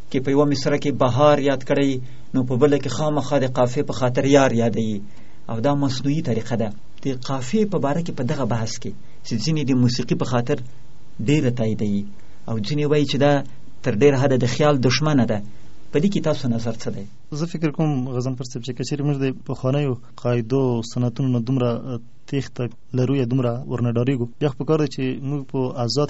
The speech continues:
Speaker 2: شعر کې یا په آزاد هنر کې د دوی یو څه بدیل ولرو. خو متاسفانه چې په آزاد شعرونو کې هغه څوک چې وایي چې فرضاً دا، اه، آزاد شو، د خیال ته زولنې نشته پکې. ډېر د ګوتو په شمیر، اه، آزاد شعرونه دي چې سړی، اه، واقعاً آزاد شعرونه ورته ویلی شي.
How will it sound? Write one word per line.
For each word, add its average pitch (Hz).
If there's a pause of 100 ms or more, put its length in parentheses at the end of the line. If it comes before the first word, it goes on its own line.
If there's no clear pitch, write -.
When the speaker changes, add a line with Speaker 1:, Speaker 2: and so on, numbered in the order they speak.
(120)
Speaker 2:
شعر 123
کې -
یا 120
په 120 (160)
آزاد 127
هنر 127
کې 131 (300)
د 123
دوی 165 (240)
یو 131
څه 143
بدیل 139
ولرو. 127 (140)
خو 131
متاسفانه 160
چې 143
په 147 (300)
آزاد 135
شعرونو 147
کې 123
هغه 139
څوک 131
چې -
وایي 139
چې 113
فرضاً 123
دا، 127
اه، 123
آزاد 123
شو، -
د 113
خیال 120
ته 120
زولنې 117
نشته 127
پکې. 110 (560)
ډېر 170
د 151
ګوتو 156
په 135
شمیر، 156
اه، 123 (160)
آزاد 123 (140)
شعرونه 127
دي 117
چې 117 (280)
سړی، 127
اه، 120
واقعاً 127 (100)
آزاد 117 (100)
شعرونه 117
ورته 107
ویلی 110
شي. -